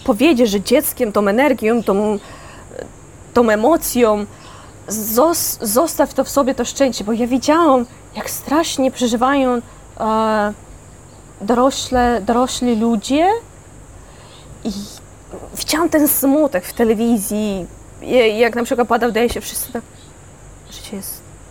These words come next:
okropne”. Ja wtedy: „Nie, życie jest ładne, ale można to i to, i to, to robić”. Wtedy to sobie obiecałam. Miałam tylko cztery lata, jak byłam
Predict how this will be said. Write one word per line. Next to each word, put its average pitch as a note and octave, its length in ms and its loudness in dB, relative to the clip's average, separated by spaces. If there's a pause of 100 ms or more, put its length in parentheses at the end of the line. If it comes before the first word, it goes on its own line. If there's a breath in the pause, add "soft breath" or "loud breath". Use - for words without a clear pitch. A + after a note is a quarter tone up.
(200)
okropne”. - 480 -10 (480 loud breath)
Ja A3 60 -6
wtedy: A#3 220 -2
„Nie, C#4+ 400 2
życie B3+ 200 -4
jest C#4+ 120 -6
ładne, C4 380 0 (360 loud breath)
ale C4 180 0
można D4+ 340 2
to D#4 280 2
i C4+ 120 2
to, D4 120 0
i D4 100 0
to, D4+ 140 -2
to D4+ 180 2
robić”. C4+ 400 0 (500 loud breath)
Wtedy C#4+ 240 0
to D#4 160 2
sobie C4 320 4
obiecałam. A3+ 580 0 (480 loud breath)
Miałam D4+ 300 4
tylko C#4+ 320 2 (680)
cztery D4+ 380 2
lata, B3 500 2
jak A3 200 2
byłam G#3+ 640 0